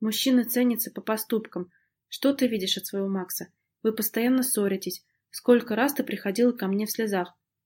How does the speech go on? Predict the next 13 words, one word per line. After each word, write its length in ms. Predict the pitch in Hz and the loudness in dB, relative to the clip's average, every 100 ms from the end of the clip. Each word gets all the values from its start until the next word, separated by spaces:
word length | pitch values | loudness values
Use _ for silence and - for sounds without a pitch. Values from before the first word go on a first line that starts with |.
| _ | _
Ради 240 | 208 220 240 | -2 0 0
чего, 280 | 254 247 | 2 2
скажи? 480 | 226 - 220 214 180 _ _ _ _ | 2 -2 -2 -2 -6 _ _ _ _
Гигант 420 | 208 214 247 277 277 | -4 4 6 6 2
он 100 | 226 | 0
в 40 | |
сексе 360 | - 208 - 202 | -2 -4 -4 -2
или 100 | 208 | -2
просто 320 | 220 214 220 | -2 -4 -2
мозги 320 | 220 220 226 | -2 -2 -4
тебе 260 | - 208 196 | -4 -6 -6
промыл, 480 | 202 196 190 180 | -4 -2 -2 -4
а?» 220 | 190 247 | -4 -6